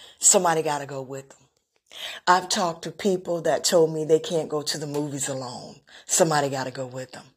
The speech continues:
If you are one of those people where somebody gotta go with you, you'll be dragging along anybody that'll go.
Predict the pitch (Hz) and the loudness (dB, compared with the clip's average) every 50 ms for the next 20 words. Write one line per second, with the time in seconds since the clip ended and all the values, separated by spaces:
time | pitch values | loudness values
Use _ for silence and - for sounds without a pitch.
0 | _ _ - - - - - - - - - - _ _ _ _ - 240 233 202 | _ _ -20 -18 -16 -16 -16 -16 -16 -18 -20 -20 _ _ _ _ 6 6 6 6
1 | 220 254 311 339 339 330 294 269 254 233 233 220 196 202 196 190 180 - - 233 | 6 4 4 6 6 6 4 4 2 0 -2 -2 -2 -2 -2 -2 -4 -4 -2 -2
2 | 220 208 - 165 175 170 165 160 - - 185 180 170 165 160 156 156 151 160 147 | -2 -2 -2 -4 -4 -2 -2 2 4 4 4 4 4 4 4 2 2 0 2 2
3 | 156 151 151 160 170 170 170 175 170 170 170 - _ _ _ _ _ _ _ _ | 2 2 2 2 -2 -4 -4 -8 -10 -10 -14 -18 _ _ _ _ _ _ _ _
4 | _ _ _ _ _ - - _ _ - 185 262 294 262 233 220 180 160 175 175 | _ _ _ _ _ -20 -20 _ _ 2 4 4 4 4 2 0 -2 2 6 8
5 | 175 175 180 180 180 180 170 170 165 160 156 156 - - 180 185 190 190 170 180 | 8 8 8 6 2 0 0 0 0 0 0 -2 -2 -2 -2 -2 -2 -2 -2 -2
6 | 170 165 165 170 160 160 160 156 160 151 151 147 127 120 131 135 | -2 -2 -2 -4 -2 -2 -2 -2 -2 -4 -6 -6 -6 -8 -10 -14